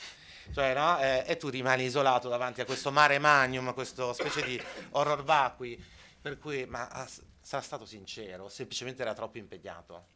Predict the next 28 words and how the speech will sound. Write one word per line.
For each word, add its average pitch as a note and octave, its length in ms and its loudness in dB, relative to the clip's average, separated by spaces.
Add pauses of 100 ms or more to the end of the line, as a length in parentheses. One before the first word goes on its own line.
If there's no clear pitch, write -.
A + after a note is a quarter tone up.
(460)
Poi E3 460 6
la, C3 300 0
la C3 80 0
fase G3 300 6
delle D#3 180 0
riprese E3 640 -4
è C3 100 -10
talmente E3+ 460 -6
stressante, G#2 760 -8
talmente B2 400 -12
logorante A2+ 540 -4
per G#2 100 -12
il F#2+ 80 -6
regista, F2+ 580 -14 (380)
che G3+ 80 -10
questi A3 220 -6
appuntamenti F3+ 560 -6
si D#3 440 -6 (360)
dilazionano F3 520 -2
sempre D3+ 300 -8
di B2+ 80 -8
più, A2+ 140 -10
sempre G3 340 -10
di G#2+ 80 -16
più, G2+ 80 -20
sempre F#3+ 320 -10
di A2+ 80 -12
più, G2+ 260 -16